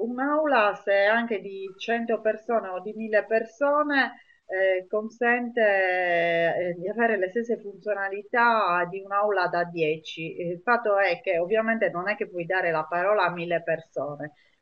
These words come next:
puoi gestirla attraverso l'alzata di mano, eh, ma, ehm, puoi anche dare la parola singolarmente, ehm, insomma, eh, ovviamente va gestita questa cosa,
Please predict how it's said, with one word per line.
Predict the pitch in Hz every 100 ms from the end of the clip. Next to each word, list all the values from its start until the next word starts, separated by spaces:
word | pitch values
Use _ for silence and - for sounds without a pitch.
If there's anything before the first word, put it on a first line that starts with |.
| _
puoi | 214 226
gestirla | 202 196 196 233 220 196
attraverso | 175 175 190 190
l'alzata | 180 180 185 185 185
di | 190 240
mano, | 202 214 240 202 170 - _ _ -
eh, | 175 170 170
ma, | 180 202 220 - 165
ehm, | 175 175 175 170 165 160 156 -
puoi | 196 190
anche | 190 185 175 170
dare | 185 185 175
la | 170
parola | 190 180 185 170 165
singolarmente, | - 185 180 190 214 233 208 202 254 233 233 175 165 - - _ _
ehm, | - 175 175 175 170 160 165 165 156 175
insomma, | 220 - 156 160 151 -
eh, | 175 165 139 156 _ _
ovviamente | 185 220 240 202 220 220 196 170 160
va | 165 160
gestita | 160 156 - 202 170 156 147
questa | 147 147 151 _
cosa, | - -